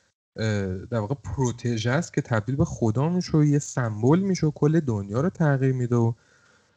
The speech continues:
اه، توی داستان کلی به نظر من جا نمیگیره و با اینا اصلاً همتراز نیست. اه، و به نظرم حتی، حتی، حتی، حتی برای چیزی که دی سی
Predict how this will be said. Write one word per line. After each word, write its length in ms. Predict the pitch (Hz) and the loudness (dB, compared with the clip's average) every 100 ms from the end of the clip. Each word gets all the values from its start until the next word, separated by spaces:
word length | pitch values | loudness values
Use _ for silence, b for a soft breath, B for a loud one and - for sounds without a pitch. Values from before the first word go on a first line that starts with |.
| _ | _
اه، 440 | - 120 120 113 107 - - _ | 2 6 6 4 2 -4 -12 _
توی 200 | - 175 | 0 2
داستان 680 | 190 156 151 147 - 151 147 - | 2 4 4 4 2 2 2 0
کلی 640 | - 156 147 143 139 170 | 0 4 6 4 2 2
به 100 | 208 | 4
نظر 300 | 185 151 156 | 2 2 0
من 180 | 170 190 | 0 -2
جا 220 | 175 196 | -2 -2
نمیگیره 460 | 208 220 180 120 104 | -2 -2 -2 -2 -2
و 140 | 113 | -2
با 100 | 113 | 0
اینا 140 | 123 156 | -2 -2
اصلاً 540 | 160 143 - - 147 180 | 0 0 0 2 2 4
همتراز 760 | 175 143 123 123 120 139 139 | 4 2 0 0 2 2 0
نیست. 340 | 151 123 - - _ _ _ _ _ _ _ - | -2 -4 -6 -20 _ _ _ _ _ _ _ 0
اه، 80 | 123 123 120 117 110 101 95 98 107 | 4 4 4 2 0 -2 -6 -8 -2
و 260 | 135 135 131 | 2 2 2
به 120 | 123 | 0
نظرم 480 | 139 139 160 180 165 | -2 0 0 0 -2
حتی، 380 | 170 180 175 175 170 _ _ _ _ _ _ _ _ _ _ _ _ 113 | -2 0 2 0 -4 _ _ _ _ _ _ _ _ _ _ _ _ 0
حتی، 340 | 139 - 139 | 0 2 0
حتی، 260 | 139 147 135 | 0 0 -2
حتی 380 | 131 143 - | -2 -2 -2
برای 280 | 120 123 139 - | -2 0 0 -2
چیزی 220 | - 143 | -8 -8
که 120 | - | -6
دی 380 | 143 120 123 123 | -8 -6 -4 -2
سی 440 | 117 - 143 131 | -4 -4 0 0